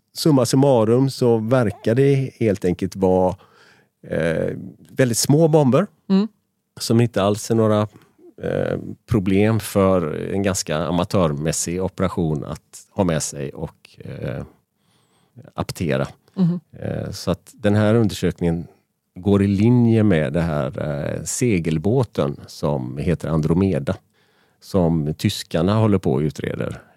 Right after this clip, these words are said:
Speaker 1: Eh, alltså ett litet team på sex stycken dykare bara som har seglat dit och gjort en ganska riskabel och, eh, simpel men ändå effektiv operation.
Speaker 2: Mm.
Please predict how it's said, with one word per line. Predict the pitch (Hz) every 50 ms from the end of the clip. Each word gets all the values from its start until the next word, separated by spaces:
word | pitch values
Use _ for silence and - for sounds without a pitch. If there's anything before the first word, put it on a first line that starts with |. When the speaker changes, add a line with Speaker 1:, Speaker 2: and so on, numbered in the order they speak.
| _ - -
Speaker 1:
Eh, | - - - - - - -
alltså | 73 - - -
ett | 78 - - -
litet | 82 90 80 - _ - 85 - _
team | - - 78 73 69 65 58
på | - - - 78 71 62 58 - _ _ _
sex | - - - 78 - - -
stycken | - - - 76 - - 76 76
dykare | 71 87 85 76 - _ - 80 85 90
bara | 85 87 76 62 52 50
som | - - - 73 - -
har | 64 57 - - - _ _ _ _ _ _ _ _ _ _
seglat | - - - 120 104 82 78 85 80 -
dit | - 90 80 76 _ - -
och | 82 85
gjort | 85 82 - - -
en | 82 80 80 80 85 87
ganska | 98 92 90 - - - 73 71 76
riskabel | 76 - 92 104 101 - - - 82 80 78 - 82 90 95 98 95
och, | - - 110 101 - - _ _ _ - 98
eh, | 95 92 90 85 80 - _ _ _ _ _ _ _ _ _ _ _ _ _ _ _ _ _ _ _ _
simpel | - - - 127 107 90 - - - 117 131 135
men | 123 127
ändå | 143 139 120 120
effektiv | - 131 - - 139 117 - - - 113 104 104 107 107
operation. | - 107 - - - 104 98 - - 101 98 98 101 101 101 - - _ _ _ -
Speaker 2:
Mm. | 208 202 196